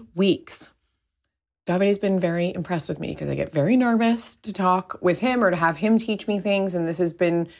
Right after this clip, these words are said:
what's allowed me to feel confident and speak and practice.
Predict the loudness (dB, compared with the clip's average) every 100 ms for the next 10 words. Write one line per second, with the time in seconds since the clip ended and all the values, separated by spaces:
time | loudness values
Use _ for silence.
0 | _ _ _ -2 2 4 4 4 0 0
1 | 0 0 0 -2 -6 -2 2 2 0 -6
2 | -6 -6 -10 _ _ _ -4 0 2 4
3 | 2 4 2 2 2 4 6 4 -2